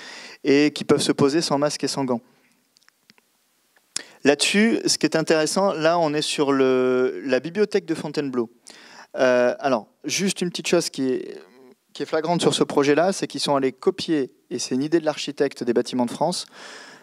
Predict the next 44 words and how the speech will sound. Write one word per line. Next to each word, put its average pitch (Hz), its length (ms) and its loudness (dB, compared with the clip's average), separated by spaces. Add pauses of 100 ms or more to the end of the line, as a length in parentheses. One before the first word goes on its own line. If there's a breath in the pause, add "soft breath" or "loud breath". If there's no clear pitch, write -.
(140 loud breath)
une 123 100 2
bibliothèque 160 760 0
qui 135 180 -2
est, 127 460 4
il 123 40 2
y 127 60 2
a 123 80 2
quelques 175 640 0
années 147 280 0
à 139 80 4
Coimbra 151 480 -2
au 135 60 2
Portugal, 131 640 -2 (380 loud breath)
qui - 100 -6
utilise 160 420 -2
depuis 131 280 -2
plus 180 180 -2
de 180 60 0
mille 170 180 2
ans 165 220 0 (440 soft breath)
le 123 200 4
végétal 165 560 2
pour - 220 -4
tenir 185 760 0
une 143 160 -4
température 151 800 -2
et 123 440 0 (140)
un, 120 420 2
un 123 200 0
taux 196 200 0
d'humidité 151 640 -4
constant, 156 520 -2
non 143 140 0
pas 156 160 2
pour 135 160 -4
garder 131 260 0
du 131 100 -4
vin, 165 160 -2
mais 151 120 -4
pour 131 160 0
garder 135 260 0
des 139 80 0
vieux 151 240 0
ouvrages 139 400 -2